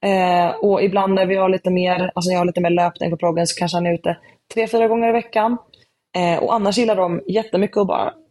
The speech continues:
hänga runt i trädgården eller gå ut på promenader eller hänga med när man gör saker. Eh, och jag har ju haft med varg jättemycket på gymmet,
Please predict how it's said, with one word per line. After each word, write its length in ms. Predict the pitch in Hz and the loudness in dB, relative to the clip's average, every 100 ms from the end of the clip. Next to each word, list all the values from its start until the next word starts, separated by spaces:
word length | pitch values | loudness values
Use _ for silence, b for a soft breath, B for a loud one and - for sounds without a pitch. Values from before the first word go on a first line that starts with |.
| - | -6
hänga 260 | 196 220 | -2 0
runt 200 | 214 208 | 0 0
i 40 | 208 | -2
trädgården 840 | 208 214 190 202 208 202 202 202 | -2 -2 0 0 2 2 2 0
eller 220 | 180 208 | 2 0
gå 120 | 196 | 0
ut 60 | 208 | 0
på 60 | - | -2
promenader 960 | 220 220 202 190 190 190 185 190 185 | -2 0 2 2 4 2 2 2 2
eller 160 | 180 185 | 2 2
hänga 220 | 202 202 | 0 0
med 200 | 196 185 | -2 -2
när 80 | 185 | 0
man 120 | 185 | 0
gör 240 | 180 180 | 0 -2
saker. 560 | 185 180 180 185 180 180 _ _ _ _ _ _ - | -2 -2 -2 0 0 0 _ _ _ _ _ _ -4
Eh, 220 | 170 165 | 0 0
och 160 | - 185 | 0 0
jag 80 | 185 | 2
har 80 | |
ju 60 | 185 | 0
haft 160 | 175 - | 0 -2
med 140 | 160 | 0
varg 220 | 165 160 | 0 0
jättemycket 380 | 165 - 156 156 | -2 -4 -4 -2
på 60 | 151 | -2
gymmet, 480 | 170 165 160 - | -2 -4 -6 -10